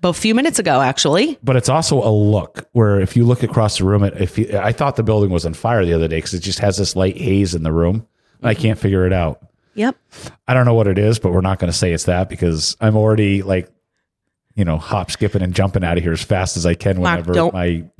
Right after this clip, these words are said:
Speaker 2: my clients leave. <laughs>
Speaker 1: Don't worry, Mark. I'm here right now to save you.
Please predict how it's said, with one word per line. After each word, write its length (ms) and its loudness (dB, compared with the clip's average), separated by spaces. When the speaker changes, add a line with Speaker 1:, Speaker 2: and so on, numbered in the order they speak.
Speaker 2:
my 240 0
clients 420 2
leave. 420 4
<laughs> 360 -4
Speaker 1:
Don't 160 0
worry, 160 2
Mark. 260 0
I'm 120 0
here 160 4
right 180 2
now 80 2
to 80 0
save 260 0
you. 300 0